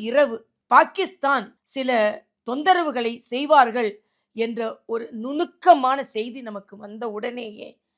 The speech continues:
உடனே தயாராக இருந்த இராணுவம் எதிர்த்தாக்குதலை நடத்தியது. ஒரே நேரத்தில் ஒன்பது தீவிரவாத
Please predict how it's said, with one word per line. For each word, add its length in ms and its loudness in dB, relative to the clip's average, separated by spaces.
உடனே 400 4
தயாராக 640 6
இருந்த 320 -8
இராணுவம் 540 -6
எதிர்த்தாக்குதலை 880 -6
நடத்தியது. 560 -16
ஒரே 360 8
நேரத்தில் 600 2
ஒன்பது 520 6
தீவிரவாத 760 -2